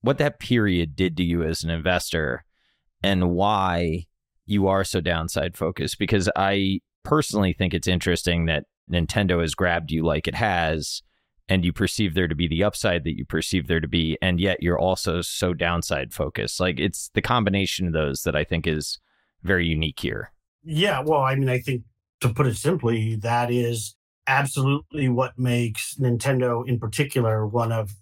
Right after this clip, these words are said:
Speaker 2: the most incredible mispricings,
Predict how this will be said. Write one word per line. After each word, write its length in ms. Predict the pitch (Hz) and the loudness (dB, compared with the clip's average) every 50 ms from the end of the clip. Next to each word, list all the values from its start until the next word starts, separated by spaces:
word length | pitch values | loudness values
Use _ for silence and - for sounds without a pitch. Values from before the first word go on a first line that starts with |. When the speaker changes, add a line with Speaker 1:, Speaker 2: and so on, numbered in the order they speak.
| _ _ _ 123 | _ _ _ -6
Speaker 2:
the 500 | 107 107 113 113 110 110 110 107 101 98 - - - - - - - - _ _ _ | -2 0 2 2 2 2 0 0 -2 -4 -8 -16 -20 -20 -20 -20 -20 -20 _ _ _
most 320 | - 139 143 143 131 - - | 2 4 4 4 2 2 2
incredible 540 | 131 123 - - 180 165 156 147 135 123 | 0 2 2 2 2 2 2 2 0 2
mispricings, 640 | 123 120 117 - - 127 120 120 117 - 117 110 104 | 2 0 0 -2 -2 0 0 0 -2 -4 -6 -8 -8